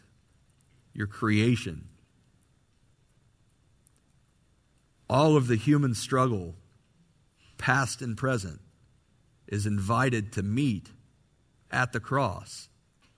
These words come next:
So, Lord, help us to honor you by loving others, honor you by nailing ourselves to the cross and trusting in the finished work of Christ,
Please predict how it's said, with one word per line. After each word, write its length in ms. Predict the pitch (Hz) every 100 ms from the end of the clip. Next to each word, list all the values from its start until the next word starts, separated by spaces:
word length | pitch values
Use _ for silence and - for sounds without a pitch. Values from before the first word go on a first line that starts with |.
| _
So, 160 | - 117
Lord, 360 | 127 156 143 131
help 240 | 156 156
us 220 | 139 -
to 420 | - 135 120 107 107 - _ _ _ _ _
honor 340 | 117 143 147
you 540 | 127 120 127 101 87 87 - _ _ _ _ _ _ _ _ _ _ _ _ _ _ _
by 140 | 113
loving 440 | 107 117 135 131 120
others, 420 | 117 98 80 - -
honor 280 | - 139 143
you 280 | 123 135 135
by 360 | 107 110 107 104 - _ -
nailing 440 | 104 139 160 147
ourselves 480 | 127 107 - 139 123
to 120 | 120
the 100 | 92
cross 500 | - 117 120 98 101
and 100 | 92
trusting 500 | - 147 135 - 131
in 80 | 127
the 80 | 110
finished 380 | - 135 117 113
work 280 | 123 113
of 160 | 92 -
Christ, 580 | - 123 95 92 -